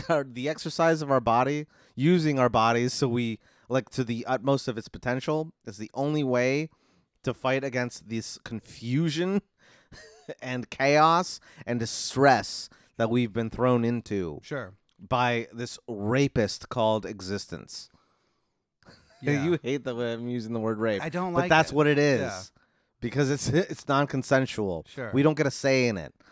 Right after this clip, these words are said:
Speaker 1: So we just have to deal with it.
Speaker 2: Yeah.
Speaker 1: We're constantly in a state of dealing with it.
Speaker 2: Oh, yeah.
Speaker 1: Yeah. And
Speaker 2: Thick
Speaker 1: that's what he
Speaker 2: agrees, she's
Speaker 1: says.
Speaker 2: snapping. Yeah.
Speaker 1: Yeah. And, and Merleau-Ponty basically says that the best instrument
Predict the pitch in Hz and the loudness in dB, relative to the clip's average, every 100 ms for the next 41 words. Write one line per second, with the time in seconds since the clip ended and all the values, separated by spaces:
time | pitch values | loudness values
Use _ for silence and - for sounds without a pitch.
0 | _ - 135 139 143 147 120 101 104 139 | _ 0 0 2 0 -4 -6 -10 0 2
1 | 127 107 87 - - - 135 - 165 156 | 4 0 -4 -12 -18 -6 -6 0 0 0
2 | 156 147 123 - - 143 143 107 95 101 | -2 -4 -6 -6 0 2 2 -4 -10 -2
3 | 147 151 135 123 110 95 85 76 65 _ | 4 4 4 0 -2 -6 -8 -10 -14 _
4 | _ 156 202 120 139 98 - - - 131 | _ -2 -2 -2 -6 -8 -14 -20 -2 2
5 | 120 87 - _ _ _ _ _ _ _ | 2 0 -8 _ _ _ _ _ _ _
6 | _ _ _ _ - 120 135 139 123 120 | _ _ _ _ -4 -2 -2 0 -2 0
7 | 120 95 82 131 - 80 - - 127 104 | 0 0 -4 -10 -12 -20 -20 -16 -14 -14
8 | - - 113 101 65 - - 117 120 117 | -18 -10 -4 -4 -6 -12 -8 -6 -6 -8
9 | 127 120 - - 139 147 135 147 139 139 | -8 -10 -14 -6 -2 0 0 -2 -2 -2
10 | 135 131 127 123 131 127 113 120 113 _ | -2 -2 -4 -2 0 0 2 0 0 _
11 | _ _ _ _ _ _ _ _ 113 101 | _ _ _ _ _ _ _ _ -16 -12
12 | 95 135 139 - 139 135 - 143 139 135 | -2 0 0 -4 -6 -4 -2 0 0 -2